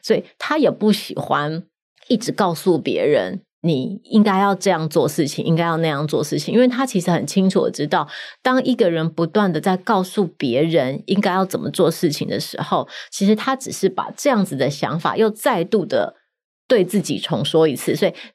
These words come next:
如果你一直在告诉别人在该怎么做事情，其实你一直在强化自己的确认偏误，所以他会尽可能的不要给出很多的意见或建议啦。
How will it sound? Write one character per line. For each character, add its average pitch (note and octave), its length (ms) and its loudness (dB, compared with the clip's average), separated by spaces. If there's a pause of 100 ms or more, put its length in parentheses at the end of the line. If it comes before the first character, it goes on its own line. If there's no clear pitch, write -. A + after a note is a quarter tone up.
如 A3 180 2
果 B3 160 4
你 F3 180 2
一 G#3 140 2
直 F#3 160 2
在 G3 280 2 (120)
告 G3 160 2
诉 G3 160 0
别 D#3+ 220 2
人 D3 100 0
在 E3+ 140 0
该 D#3+ 220 -2
怎 D#3 100 -4
么 D3+ 100 -6
做 D#3+ 140 -2
事 D#3+ 140 0
情， D3 140 0
其 D#3 120 -6
实 G#3 100 0
你 F#3+ 140 4
一 D#3+ 60 0
直 E3 240 2
在 G3+ 180 0
强 D3+ 480 -4
化 F3+ 320 2
自 F3 160 -4
己 D3 160 -2
的 - 140 2
确 D#3 240 2
认 C#3+ 220 2
偏 A2 260 -4
误， C3 260 -4
所 G#3 100 0
以 G3+ 60 0 (240)
他 - 140 -2
会 B3+ 120 4
尽 A#3+ 220 2
可 F3+ 120 2
能 B2+ 120 2
的 D3 80 2
不 D3 140 -2
要 A#3 180 4
给 - 260 -2
出 F#3 220 2
很 F3+ 220 0
多 G3 160 4
的 D#3+ 60 0
意 G3 260 0
见 D#3+ 280 0
或 F#3+ 120 4
建 F#3 360 0
议 F3+ 180 2
啦。 F2 200 -2